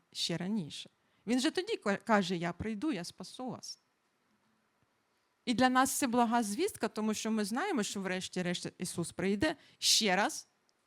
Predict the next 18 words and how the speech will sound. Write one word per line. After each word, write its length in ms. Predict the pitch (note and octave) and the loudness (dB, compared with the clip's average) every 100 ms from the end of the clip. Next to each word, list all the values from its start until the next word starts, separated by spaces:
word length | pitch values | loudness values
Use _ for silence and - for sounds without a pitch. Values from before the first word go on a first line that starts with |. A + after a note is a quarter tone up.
| _ _ _ _ _ _ _ _ | _ _ _ _ _ _ _ _
і 80 | G#3 | -2
Він 180 | A3+ G#3+ | 2 4
за-, 320 | B3 - F3+ | 2 0 -2
і 140 | G#3 G#3+ | 0 0
Він 160 | G3 | 0
це 140 | F#3 A3+ | -2 -4
все 300 | G#3 - G3+ | -4 -2 -2
завершить. 640 | G#3+ G#3 C#3 - - - - | 0 -2 -2 -8 -14 -20 0
Амінь? 380 | G#3+ A3+ D4 G4 _ _ - - - - A#3 G#3+ _ _ _ - - _ _ _ _ _ _ _ _ - _ _ | 4 6 4 0 _ _ -20 -20 -20 -20 -20 _ _ _ _ -20 -20 _ _ _ _ _ _ _ _ -20 _ _
І, 340 | B3 C4+ C4 B3 - _ _ - _ | 4 8 8 6 2 _ _ -20 _
знаєте, 400 | F#3+ C#4 A4 A4+ | -4 0 2 2
коли 300 | - C#4+ E4 | 4 4 4
ми 120 | F4+ D#4 | 4 2
м-, 180 | C4 - _ - | -2 -8 _ -10
дивимось 800 | F#3 D4 D4+ D4+ C4 B3 - - _ _ _ _ _ _ _ _ - _ _ | 0 2 4 2 2 2 0 -4 _ _ _ _ _ _ _ _ -20 _ _
от 280 | F3+ A3 - | -6 -6 -6
внутрішнім 760 | G3 A#3 D#4 - B3 - G#3 G3 | -2 0 0 0 -2 -2 -2 -4
своїм 520 | - F#3+ G#3 F#3+ | -4 -2 -2 -2